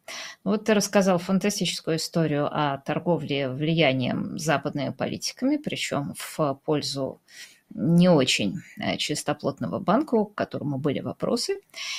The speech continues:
И тут, ты понимаешь, у нас абсолютно аналогичная история разворачивается внутри самой России, потому что, ну, просто, просто, ты знаешь, полная асимметрия. Э, есть Anti-Corruption Foundation американская,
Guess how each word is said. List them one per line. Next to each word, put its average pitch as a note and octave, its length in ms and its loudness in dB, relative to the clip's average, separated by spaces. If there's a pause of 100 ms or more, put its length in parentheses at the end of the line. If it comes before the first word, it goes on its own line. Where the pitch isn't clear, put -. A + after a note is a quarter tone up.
(640)
И A#3+ 260 10
тут, D4 260 10
ты F4+ 80 12
понимаешь, D#4 560 12
у B3+ 60 10
нас G#3+ 260 10
абсолютно A3+ 920 4
аналогичная F3 720 4
история D3+ 420 0
разворачивается D#3 1000 -2
внутри D#3+ 340 -6
самой F#3+ 340 -8
России, - 480 -4
потому F3 360 -6
что, C3+ 460 -8 (140)
ну, D#3 240 -6
просто, - 280 -4
просто, A#3+ 400 2
ты F#3+ 120 0
знаешь, G3 260 2
полная F#3+ 360 4
асимметрия. - 640 -8 (540)
Э, C3 200 0 (100)
есть D#3+ 580 0 (680)
Anti-Corruption D3+ 800 2 (100)
Foundation C#3+ 540 -2 (260)
американская, F#3 960 0